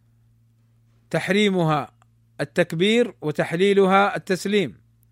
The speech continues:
لكن قوله تعالى: "وصل عليهم"، أي أدع لهم، فهنا الصلاة بمعنى الدعاء،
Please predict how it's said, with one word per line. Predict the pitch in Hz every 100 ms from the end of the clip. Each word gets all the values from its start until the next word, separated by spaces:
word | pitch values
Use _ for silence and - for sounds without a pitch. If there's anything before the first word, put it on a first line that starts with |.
| _ _ _ _ _ _ -
لكن | 147 185 208 185
قوله | 220 262 254 233
تعالى: | 202 175 185 165 160 151
"وصل | 151 170 240 247 220
عليهم"، | 180 185 180 165 165 156 _ _ _ _ _ _ _ _ _ -
أي | 175 233 220 -
أدع | 220 214 165
لهم، | 180 160 135 95 _
فهنا | 139 165 190
الصلاة | 170 170 180 190
بمعنى | 180 175 170
الدعاء، | 151 151 143 127